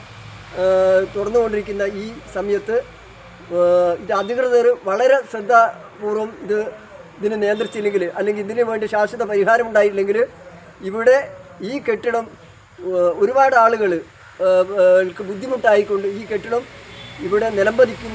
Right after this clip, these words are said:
എന്ന കാര്യത്തിൽ യാതൊരു സംശയമില്ല. ഈ, ഇതിൻ്റെ, ഈ വില്ലേജ് ഓഫീസിൻ്റെ ചുറ്റുപാട് കോമ്പൗണ്ടിലുള്ള മരങ്ങൾ വളരെയധികം, ഏഹ്, കാലവർഷം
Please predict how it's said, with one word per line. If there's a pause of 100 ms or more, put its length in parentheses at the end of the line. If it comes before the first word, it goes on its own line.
എന്ന
കാര്യത്തിൽ (100)
യാതൊരു (500)
സംശയമില്ല. (580)
ഈ, (220)
ഇതിൻ്റെ, (240)
ഈ (160)
വില്ലേജ്
ഓഫീസിൻ്റെ (500)
ചുറ്റുപാട്
കോമ്പൗണ്ടിലുള്ള (580)
മരങ്ങൾ (220)
വളരെയധികം, (500)
ഏഹ്, (120)
കാലവർഷം